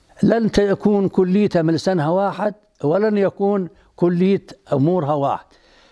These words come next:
في منهن بيجي حق وقضاء عشائري من قعدم، في منهن بيجي على عقبي، في منهن بيجي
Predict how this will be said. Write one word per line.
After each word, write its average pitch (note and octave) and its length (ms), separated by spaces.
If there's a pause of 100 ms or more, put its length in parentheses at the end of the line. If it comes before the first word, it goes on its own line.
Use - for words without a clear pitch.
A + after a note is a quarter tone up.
(260)
في A#3 260
منهن F3 480 (960)
بيجي F3 300
حق F3+ 320 (640)
وقضاء F#3 400
عشائري E3 680 (580)
من F#3+ 200
قعدم، F3+ 400 (1300)
في C#3+ 180
منهن F#3 360
بيجي F#3+ 520 (800)
على E3+ 680 (460)
عقبي، C3 500 (380)
في F#3 240
منهن F#3 460
بيجي F#3 540